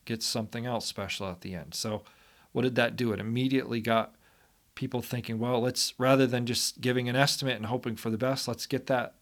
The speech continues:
let's get 'em agreed." Now, we're not selling things people don't need. We're showing them what they need, they agree, and we're saying, "Here's what it takes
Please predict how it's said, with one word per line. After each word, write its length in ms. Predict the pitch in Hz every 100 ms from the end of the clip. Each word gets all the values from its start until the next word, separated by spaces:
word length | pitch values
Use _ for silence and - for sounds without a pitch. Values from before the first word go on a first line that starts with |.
| -
let's 220 | 110 -
get 180 | 131 127
'em 260 | 123 123 - _ _
agreed." 440 | 120 117 131 90 - _ _ _ _ _ _
Now, 100 | 120
we're 120 | 123 147
not 260 | 165 180
selling 320 | - 160 156
things 240 | 151 143 120
people 280 | - 135 120
don't 260 | 113 98
need. 320 | 120 117 87 - _ _ _ _ _ _ _ _ _
We're 440 | 110 110 110 110 - _ _ _ _ _ _ _ _ _ _ -
showing 400 | - - 143 151
them 120 | 127
what 160 | 117 110
they 160 | 110 101
need, 320 | 98 101 107 -
they 160 | 110
agree, 580 | 117 113 110 95 101 117 - _ -
and 160 | 101
we're 160 | 101 101
saying, 480 | - 104 101 98 95
"Here's 220 | 117 110
what 120 | 117 120
it 100 | 131
takes 540 | 113 101 - - -